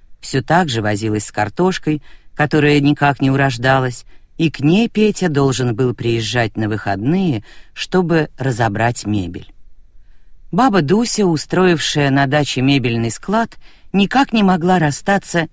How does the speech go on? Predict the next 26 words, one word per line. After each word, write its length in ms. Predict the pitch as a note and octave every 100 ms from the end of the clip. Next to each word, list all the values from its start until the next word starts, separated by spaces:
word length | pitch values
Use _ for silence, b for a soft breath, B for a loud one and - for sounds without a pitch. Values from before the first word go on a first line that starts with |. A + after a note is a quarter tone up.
| -
ни 180 | A3 A#3+
с 100 | F3+
одним 460 | D#3 C3 E3+ F3
предметом 680 | - C3+ A2 D#3+ G3+ F#3 D#3+ b b
из 140 | D3 -
старых 440 | - D#3 D#3 D3+
гарнитуров. 640 | C3 C3 C#3 D3 G#2+ E2+ E2 - - - - - -
Даже 360 | C#3 F#3+ F#3+ G3
табуретку 800 | A3 F#3+ A#3 F3 A#2+ - G#2+ G#2 b b
выбросить 600 | C3+ D3+ A#2 C3 C3 -
у 40 | B2
неё 280 | B2+ B2+
не 120 | A#2+ A2+
поднималась 640 | B2 B2 B2+ A2 A2 -
рука. 380 | A#2 - F#2+ G2 - - - _
И 120 | -
задача 480 | D#3+ F3 D#3+ D#3+ D#3+
Пети 500 | - B3 B3+ - G#2+ b b b
заключалась 800 | C3+ D#3+ E3 F3 F3 E3 D#3+ -
в 100 | -
том, 320 | A#3+ B3+ A3+ b b
чтобы 400 | - - F#3 F3
перенести 760 | G3 F#3+ G3+ G3+ - - D#3+
тумбочку 680 | - - C#4 A#3+ C3+ - B2+ -
или 240 | E3 D3+
стул 400 | C#3 - B3+ B3